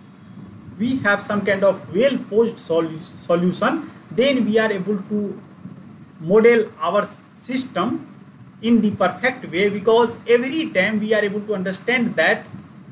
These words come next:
what is the, the depend-, dependency of initial condition on the solution. Okay, so whenever you are develop some kind of mathematical model to study some kind of system, or you are going to develop some kind of system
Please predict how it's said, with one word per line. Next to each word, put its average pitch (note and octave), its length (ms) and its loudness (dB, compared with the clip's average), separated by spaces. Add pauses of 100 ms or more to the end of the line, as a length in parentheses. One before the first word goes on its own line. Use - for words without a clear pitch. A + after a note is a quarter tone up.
(120)
what A3+ 180 2
is A#3 120 -6
the, F#3+ 480 -2
the F#3+ 180 -2
depend-, F#3+ 540 0
dependency G#3 600 0
of F#3+ 200 2
initial G3 380 0
condition E3+ 440 -4
on D3 220 -10
the C3+ 80 -10
solution. A2+ 500 -10 (320)
Okay, G3 380 2 (320)
so C#4 380 4
whenever C4+ 460 -4
you G#3+ 160 -2
are G#3+ 120 0
develop F#3+ 440 -6
some F#3+ 220 -6
kind F#3 220 -4
of F3 180 -4
mathematical D#3+ 600 -6
model G3 520 2 (1400)
to A3 180 4
study A3 400 0
some F3+ 300 -4
kind E3 160 -2
of D#3+ 160 0
system, G#3+ 480 -2
or G#3+ 240 2
you G3 160 4
are G3+ 120 4
going G3 220 0
to F#3+ 100 -8
develop F#3+ 400 -4
some F#3 240 -6
kind F3 200 0
of E3 160 -2
system A#3 580 -2